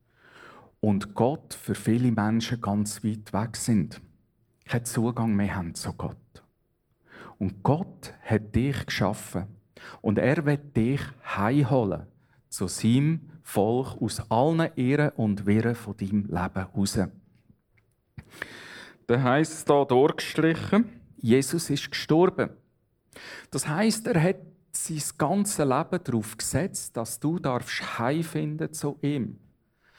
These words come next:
Dass die Distanz kann überwunden werden, wo du vielleicht spürst zwischen Gott und dir. Dass du darfst heimkommen. Und dann heisst da, „He rose“, oder rose, rose,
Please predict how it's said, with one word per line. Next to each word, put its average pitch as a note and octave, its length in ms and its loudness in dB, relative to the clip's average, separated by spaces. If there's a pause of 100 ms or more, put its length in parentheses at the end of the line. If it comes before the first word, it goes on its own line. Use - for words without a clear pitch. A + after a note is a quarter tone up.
(320)
Dass C#3+ 280 2
die D#3 180 0
Distanz D#3+ 680 0
kann C#3+ 200 0
überwunden C3+ 640 2
werden, D3+ 480 0
wo A#2+ 200 4 (120)
du F3 220 -4
vielleicht D#3 420 -4
spürst - 480 -4
zwischen B2 400 -8
Gott A#2 320 -8
und A#2 220 -4
dir. A2 240 -4 (600)
Dass C#3 220 2
du G3+ 180 4
darfst - 560 0
heimkommen. B2+ 680 2 (640)
Und C3 140 6
dann D#3+ 120 4
heisst E3+ 400 0
da, F3 180 8
„He C3+ 220 6
rose“, D3+ 720 6 (1800)
oder G#2+ 280 -8
rose, C3+ 460 -2 (1080)
rose, A2+ 480 2